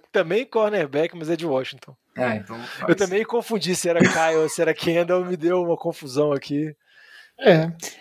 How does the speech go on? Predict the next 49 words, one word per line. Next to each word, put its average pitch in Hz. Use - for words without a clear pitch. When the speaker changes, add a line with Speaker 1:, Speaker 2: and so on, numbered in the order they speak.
Speaker 3:
essa 208
questão 233
de 240
aparecer 220
mais 208
pode 208
ser 220
bom, 180
mas 277
pode 254
ser 269
ruim, 196
né? 175
Speaker 2:
Pode 156
Speaker 3:
Mas -
Speaker 2:
ser 175
horroroso, 190
né? 156
Vai 170
jogar 160
só 185
contra 196
uns 202
cara 185
top 180
e -
vai -
Speaker 3:
Os -
cara 175
Speaker 2:
pode 196
só 160
Speaker 3:
bom. -
Speaker 2:
se 170
ferrar. -
Speaker 3:
Mas 160
é, 180
é 202
assim 190
que 233
o 233
cara 240
se 233
consagra 196
também, 175
né? 151
Ficar -
escondidinho 185
lá 170
não, 220